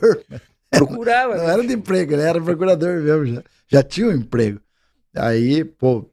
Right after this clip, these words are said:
Speaker 1: é... a minha mãe mais novinha e tal, o pai dela é,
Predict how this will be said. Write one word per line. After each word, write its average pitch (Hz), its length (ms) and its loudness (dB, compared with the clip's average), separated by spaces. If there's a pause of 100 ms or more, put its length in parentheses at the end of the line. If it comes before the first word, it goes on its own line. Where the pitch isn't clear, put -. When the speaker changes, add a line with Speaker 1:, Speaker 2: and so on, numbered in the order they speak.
Speaker 1:
é... 98 800 -2 (520)
a 90 180 -4
minha 104 320 -2
mãe 123 220 0
mais 113 260 -2
novinha 120 540 0
e 87 40 -8
tal, 123 600 -4 (440)
o - 100 -20 (460)
pai 107 200 0
dela 104 520 0 (120)
é, 95 600 -10